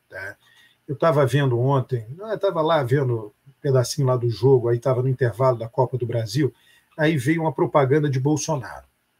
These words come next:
né? A propaganda de Bolsonaro era eles numa casa pobre de interior, meio rural, sentado ali no chão, conversando com as crianças, mães, et cetera, e dizia o seguinte: olha,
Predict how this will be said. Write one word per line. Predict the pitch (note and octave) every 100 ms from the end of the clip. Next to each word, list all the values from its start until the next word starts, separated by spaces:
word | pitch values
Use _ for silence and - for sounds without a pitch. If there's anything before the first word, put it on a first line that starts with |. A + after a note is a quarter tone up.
| -
né? | B2+ C#3
A |
propaganda | D#3 D#3 D#3+ F3
de | E3+
Bolsonaro | D#3 F3+ - C#3 D#3 D#3
era | D3+ D#3+
eles | D#3 E3+ F#3+ F#3 - - -
numa | C#3+ C3+ B2+
casa | C3+ C3 A#2+ A#2+
pobre | - C#3+ B2+ B2 A#2+
de | A#2 B2
interior, | B2 E3+ E3+ D#3+ F3 B2+
meio | A#2+ A#2
rural, | C#3 C#3 C#3+ D#3 - _ _ _ _
sentado | - - C#3 - C#3 C3+ B2
ali | A#2+ C3 A#2 G2+ _ _ _ _ C3+
no | C3
chão, | - - D#3+ E3+ D#3
conversando | B2 B2 B2 - C3+
com | -
as | B2
crianças, | - C3+ D#3+ D#3 - B2+ A2+
mães, | C3 E3+ D#3+ C3
et | B2+ -
cetera, | D#3+ D#3 E3
e |
dizia | D#3 B2+ F3
o |
seguinte: | - D#3+ C3 C3+ -
olha, | F3 A#2+